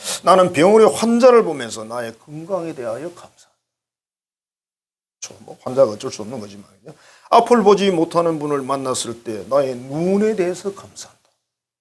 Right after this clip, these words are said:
자녀가 없어서 슬퍼하는 부모를 볼 때 나에게 자녀가 있는 것을 감사한다.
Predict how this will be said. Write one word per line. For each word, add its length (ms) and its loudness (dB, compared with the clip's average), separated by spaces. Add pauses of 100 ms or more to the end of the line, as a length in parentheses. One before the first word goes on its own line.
(840)
자녀가 400 6
없어서 300 2
슬퍼하는 500 -4
부모를 360 -4
볼 200 -4
때 140 -4
나에게 400 -4
자녀가 400 -6
있는 260 -10
것을 240 -10
감사한다. 380 -20